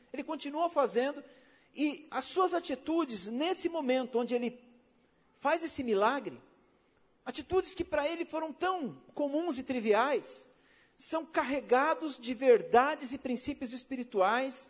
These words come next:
que nós precisamos olhar pra isso daqui e tentar absorver e corresponder dessa maneira em qualquer desafio, em qualquer questão que nós possamos enfrentar nas nossas vidas.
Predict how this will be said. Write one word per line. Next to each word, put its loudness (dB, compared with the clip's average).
que -2
nós 4
precisamos -2
olhar 6
pra 6
isso 2
daqui 0
e -6
tentar 0
absorver 2
e -6
corresponder 4
dessa 0
maneira 2
em -2
qualquer 4
desafio, -6
em -4
qualquer 2
questão -4
que -12
nós -4
possamos -8
enfrentar -4
nas -2
nossas -4
vidas. -20